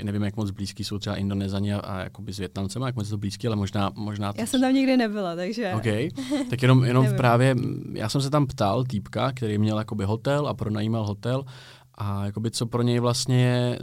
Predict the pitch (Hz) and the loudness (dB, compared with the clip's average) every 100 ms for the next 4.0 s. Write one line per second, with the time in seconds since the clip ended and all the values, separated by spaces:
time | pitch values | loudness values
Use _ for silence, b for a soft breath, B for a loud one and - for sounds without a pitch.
0 | - - 123 123 120 117 117 127 113 127 | -10 -2 2 4 4 2 2 0 0 -2
1 | 131 - - 101 90 92 98 185 233 185 | -4 -4 -6 -4 -2 -2 0 0 0 -2
2 | 98 120 127 - 101 101 110 113 120 120 | -2 -4 -6 -10 -10 -4 -2 0 2 4
3 | 120 117 120 127 117 113 104 101 104 139 | 4 2 0 0 -2 0 0 2 0 -2